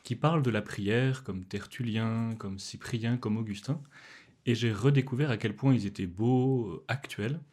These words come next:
Et j'ai eu envie de partager cette redécouverte et donc de pouvoir toujours nous ressourcer au Père de l'Église pour, euh, comprendre ce qu'est la prière, apprendre, réapprendre à prier.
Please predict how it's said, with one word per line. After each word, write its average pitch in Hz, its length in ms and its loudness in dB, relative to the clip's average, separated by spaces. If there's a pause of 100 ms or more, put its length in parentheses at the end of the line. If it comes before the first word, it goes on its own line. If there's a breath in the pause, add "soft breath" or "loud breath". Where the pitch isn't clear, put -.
(380 soft breath)
Et 104 100 -6
j'ai 98 120 -4
eu 101 80 0
envie 101 180 0
de 117 80 0
partager 110 480 -4
cette 110 160 -4
redécouverte 104 680 -4
et 95 40 -4
donc 101 180 -6
de 92 160 -10 (460 soft breath)
pouvoir 104 420 -4
toujours 120 340 0
nous 98 220 0
ressourcer 139 560 0
au 120 100 4
Père 110 180 -2
de 101 80 -2
l'Église 110 520 -2 (340 soft breath)
pour, 101 220 -2
euh, 92 80 -2
comprendre 120 760 2
ce - 140 -10
qu'est - 120 -4
la 95 120 -4
prière, 113 680 -4 (560 soft breath)
apprendre, 117 680 2
réapprendre 127 680 0
à 101 40 -6
prier. 107 520 -6